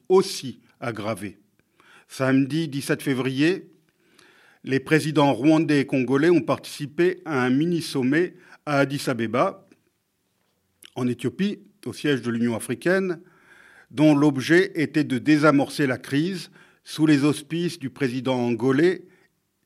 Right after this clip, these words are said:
et de l'Union africaine. Si le président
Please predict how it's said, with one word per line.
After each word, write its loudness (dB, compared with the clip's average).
et 4
de 2
l'Union 4
africaine. -6
Si -4
le 6
président 2